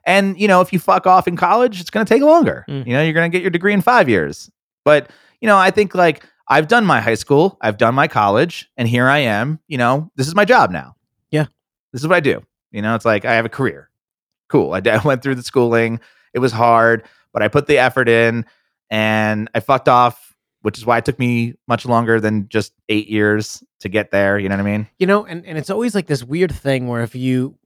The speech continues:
Speaker 2: tell someone, like, you've been doing, I don't even know how long I've been doing it, seven years, whatever.
Speaker 1: Mm-hmm.
Speaker 2: Um, and it's like, "Oh, wow, like, seven years, it's a long time." And I
Speaker 1: Mm-hmm.
Speaker 2: guess from, like, zero, and, like, you're like, "Okay, now I have to run a three K." Like, it's like, well, yes, three K is ahead of you.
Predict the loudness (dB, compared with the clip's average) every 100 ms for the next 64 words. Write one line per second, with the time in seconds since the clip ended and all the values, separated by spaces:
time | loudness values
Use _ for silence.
0 | _ -4 2 2 2 -4 -6 -6 -8 -8
1 | -8 -8 -2 -2 -2 -2 -4 -6 -10 -14
2 | -14 -16 -8 -2 -2 -2 -4 -4 -6 -4
3 | 0 0 -2 -10 -14 -12 -10 -12 -16 _
4 | _ -4 -4 -4 -10 _ _ _ _ -12
5 | -8 -4 -4 -4 -6 -2 2 2 2 -2
6 | -4 -14 -20 -8 -8 -4 -6 -6 -12 -12
7 | -8 -8 -8 -8 -8 -8 -16 _ _ _
8 | _ -8 -6 -2 -2 -2 -4 -12 _ _
9 | 0 0 0 -6 -8 -8 -8 0 2 2
10 | -4 -12 -12 -8 -6 -4 -2 -2 0 0
11 | 2 0 -2 -2 0 0 0 -4 -4 -6
12 | -10 -12 -2 0 0 0 -6 -12 -12 -10
13 | -10 0 2 2 0 -2 -12 -8 -6 -4
14 | 0 0 -2 0 0 0 -4 -10 -12